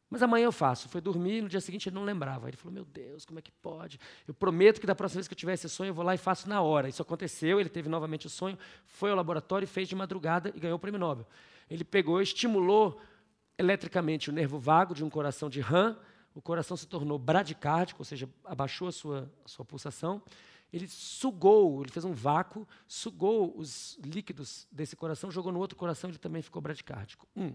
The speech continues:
então é químico. E assim ganhou o prêmio Nobel. Muito recentemente, uma amiga minha, a Sarah Mednick, demonstrou nesse artigo aqui que o sono rem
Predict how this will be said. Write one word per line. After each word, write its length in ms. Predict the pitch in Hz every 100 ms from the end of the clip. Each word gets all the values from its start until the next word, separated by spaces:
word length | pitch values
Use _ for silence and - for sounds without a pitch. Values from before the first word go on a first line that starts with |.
| - -
então 160 | - 165
é 40 |
químico. 480 | - 147 135 - - _ _
E 80 | 147
assim 180 | -
ganhou 180 | 165 151
o 20 |
prêmio 240 | 147 151 139
Nobel. 200 | 120 - _ _ _ _ _ _ _ _ _ - - - - - _ _
Muito 300 | 185 285 277
recentemente, 640 | 190 175 180 202 202 226 214
uma 120 | 196
amiga 260 | 185 175 170
minha, 420 | 175 214 226 233 _ - -
a 120 | 170
Sarah 280 | - 175 165
Mednick, 460 | 160 175 165 -
demonstrou 480 | - 170 185 - 160
nesse 220 | 156 160
artigo 280 | 175 - 160
aqui 380 | 170 - 233 165 - - _ _
que 160 | -
o 60 | 247
sono 340 | - 220 214
rem 540 | 190 - 208 233 170